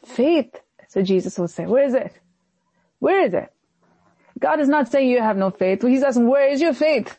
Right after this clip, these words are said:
Where did you put it? Did you hide it underneath your problem?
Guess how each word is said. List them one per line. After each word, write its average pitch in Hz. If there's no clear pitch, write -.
Where 277
did 294
you 294
put 381
it? -
Did 277
you 277
hide 330
it 339
underneath 294
your 285
problem? 269